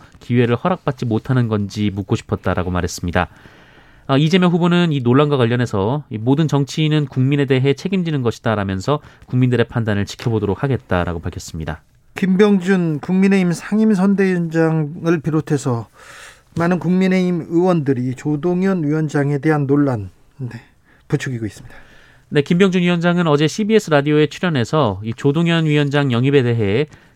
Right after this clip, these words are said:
Speaker 1: 전투복 비슷한 거 입고서 거기에 아주 예쁜 브로치 하나를 다는 것이다라며, 어, 조동현 위원장을 액세서리에 비유했습니다.
Speaker 2: 예쁜 브로치라, 이건 좀,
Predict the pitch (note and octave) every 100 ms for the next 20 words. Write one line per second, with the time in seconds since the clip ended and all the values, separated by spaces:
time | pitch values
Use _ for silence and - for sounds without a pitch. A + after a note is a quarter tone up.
0 | - C3+ D3 E3 E3 - C#3 - D#3 C#3+
1 | A#2+ A#2+ _ A#2+ A2+ D3+ F3+ - C3+ B2+
2 | C#3+ C#3 B2 A2+ C3 B2 G#2 D3+ - D3+
3 | C3 C3 B2+ - B2+ A#2 A#2 A2+ G#2+ B2
4 | A2+ - A2+ G#2 G2+ G2+ A2+ D3+ - -
5 | - G#2+ G#2 C3 C3+ C3 A2+ A2 G#2 G#2
6 | G2+ C3+ A#2+ G#2 F#2 - G2+ F#2+ - F#2+
7 | F2 A#2 - - G3 F3 C3+ - - F3+
8 | D#3+ C#3+ C3 G#2+ F#2+ C3 C3 D#3+ F3 -
9 | G3+ F#3+ E3+